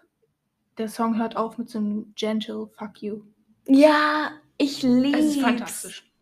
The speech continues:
Speaker 2: Ich lieb's. Ich lieb's. Also, einfach Masterpiece, listen to
Speaker 1: Mhm.
Speaker 2: it, watch the music video und einfach fühlt es auf einem anderen Level.
Speaker 1: Ich kann mir nicht vorstellen, dass man das nicht mag.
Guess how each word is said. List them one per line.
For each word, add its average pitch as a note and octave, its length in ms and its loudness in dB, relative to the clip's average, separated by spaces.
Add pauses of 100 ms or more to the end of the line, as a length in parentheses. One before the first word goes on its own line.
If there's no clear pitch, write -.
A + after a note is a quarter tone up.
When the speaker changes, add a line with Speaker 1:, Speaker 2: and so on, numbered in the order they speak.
(120)
Speaker 2:
Ich A#3+ 220 -8
lieb's. - 380 -14 (400)
Ich A3 220 -10
lieb's. - 240 -20 (260)
Also, G#3 640 -4 (400)
einfach G#3 400 -6
Masterpiece, A3 800 -6
listen A3+ 340 -2
to A#3+ 60 0
Speaker 1:
Mhm. G#3+ 80 -4
Speaker 2:
it, G#3+ 320 -4 (960)
watch A3 480 0
the G#3 420 0
music G#3 400 -6
video G#3 440 -6
und F#3+ 260 -10
einfach F#3+ 380 -12 (180)
fühlt A#3 600 -4
es F#3 220 -8
auf F#3+ 180 -10
einem G3+ 120 -8
anderen F#3 240 -12
Level. F#3+ 380 -10 (320)
Speaker 1:
Ich - 60 -20
kann - 160 -4
mir A3 80 -2
nicht G#3 160 -4
vorstellen, G3+ 320 -12
dass F3 120 -20
man F#3 80 -18
das G3+ 160 -20
nicht A3 180 -20
mag. - 80 -20